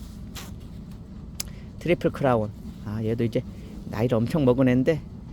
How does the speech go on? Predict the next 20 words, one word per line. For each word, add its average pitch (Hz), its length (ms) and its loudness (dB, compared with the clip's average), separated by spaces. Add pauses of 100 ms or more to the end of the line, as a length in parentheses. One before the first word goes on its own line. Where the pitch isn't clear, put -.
(480)
예, - 80 -8
어디 117 200 -2
구석에 117 380 0
있어가지고, 101 580 -2
어, - 720 -8 (840)
예, 123 160 -4 (460)
예, 107 140 -6 (520)
만 101 220 0
원 98 160 -4
드리겠습니다. - 640 -8 (800)
아, 127 200 -4
얘가, 139 300 4 (680)
아, 156 460 0
이게 151 260 2 (400)
홍매인가? 202 480 8
아, 113 640 0
응? 160 140 2 (760)
아, - 220 -8 (1200)
만 101 200 -2
원. 95 80 -6